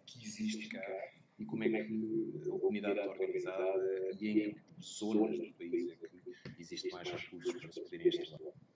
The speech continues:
E isso foram conversas que decorreram, em que eu tive várias, ah, durante a Defcon.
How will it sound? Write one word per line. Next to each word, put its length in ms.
E 100
isso 200
foram 240
conversas 560
que 120
decorreram, 760
em 180
que 100
eu 40
tive 240
várias, 580
ah, 280
durante 240
a 220
Defcon. 380